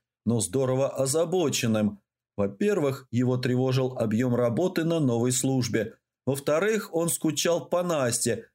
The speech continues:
и хотел быстрее встретиться, но... Ночь на кордоне после регистрации, которая стала их первой и пока единственной супружеской ночью,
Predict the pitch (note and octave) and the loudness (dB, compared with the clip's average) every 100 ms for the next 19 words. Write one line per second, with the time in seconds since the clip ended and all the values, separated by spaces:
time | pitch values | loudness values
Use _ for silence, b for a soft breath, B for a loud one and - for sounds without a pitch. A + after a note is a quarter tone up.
0 | _ G#2+ A#2 A2+ G2+ A#2+ A2 A2+ G#2+ - | _ -4 0 0 0 0 0 0 -2 -2
1 | E3 G3 F#3+ - E3+ F#3 F3 F3 - F3 | -2 0 0 -2 -2 -2 -2 -4 0 0
2 | E3 - - A#2+ F3 F3 - _ _ _ | -2 -8 -2 0 2 0 -4 _ _ _
3 | _ _ _ _ _ _ _ A2 A#2+ A#2+ | _ _ _ _ _ _ _ -2 0 0
4 | A2+ G#2+ A#2+ B2 C3 G#3+ D3+ A#2+ B2 A2 | -2 -2 -2 0 0 0 0 -2 -2 0
5 | B2 B2 - C3 C3 D#3 - C#3+ A#2+ - | -2 -2 -2 0 0 -2 -2 0 0 0
6 | A2+ G2+ D3 D3 F3+ D3 C#3+ - D#3+ D3 | -2 0 -2 -2 0 0 -2 -2 0 0
7 | C#3+ C3+ C3 - F3+ F#3 E3 D#3+ D3+ C#3 | 0 0 -2 -4 -2 0 2 0 0 0
8 | D3 C#3 D3+ B2+ C#3 B2 F3 E3+ - D3+ | 0 0 0 2 2 2 0 0 0 0
9 | D3+ D3 - C#3 C3+ C#3 C3 B2+ - C#3+ | 0 0 0 -2 0 0 0 0 0 0
10 | D3+ B2+ - B2 | 0 0 0 -2